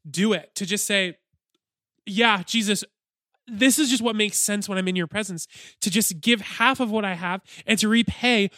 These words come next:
four times what I have, like, extorted, of what I've done wrong." So just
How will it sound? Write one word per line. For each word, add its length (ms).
four 300
times 520
what 420
I 260
have, 200
like, 200
extorted, 560
of 80
what 180
I've 220
done 280
wrong." 500
So 180
just 340